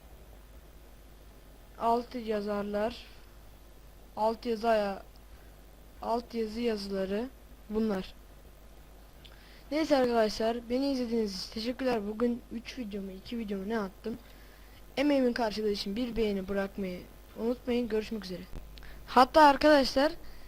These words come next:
PewDiePie gene Türkçe başlık koymuş. "Neredeyse ölüyordum." diye.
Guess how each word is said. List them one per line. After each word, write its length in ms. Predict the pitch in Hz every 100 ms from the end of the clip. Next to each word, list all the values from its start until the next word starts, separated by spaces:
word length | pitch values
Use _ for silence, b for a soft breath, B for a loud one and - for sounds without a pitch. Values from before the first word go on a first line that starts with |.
| B
PewDiePie 680 | - 254 254 269 285 320 320 226
gene 420 | 277 311 247 196 - - - - - - - - - - - - - -
Türkçe 400 | - 226 - 240
başlık 360 | 208 196 - 214
koymuş. 340 | 214 190 180
"Neredeyse 480 | 226 247 247 233 220
ölüyordum." 760 | - 208 208 247 226 208 196 190
diye. 280 | 196 233